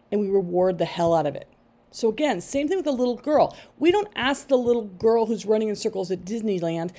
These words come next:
to sit in a chair and read War and Peace. That's ridiculous. That is too big a, that's too huge. That is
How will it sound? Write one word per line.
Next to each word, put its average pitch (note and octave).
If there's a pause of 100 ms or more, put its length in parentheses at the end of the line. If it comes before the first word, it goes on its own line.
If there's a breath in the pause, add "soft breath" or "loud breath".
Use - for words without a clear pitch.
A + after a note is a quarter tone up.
(220 loud breath)
to A3
sit C4
in B3
a A3
chair G3+
and F#3+
read G3 (840 soft breath)
War A3
and G3
Peace. - (140)
That's A#3+
ridiculous. A3+
That A3+
is G3+
too D#4+
big B3
a, A3
that's A3
too -
huge. D4
That A3
is G#3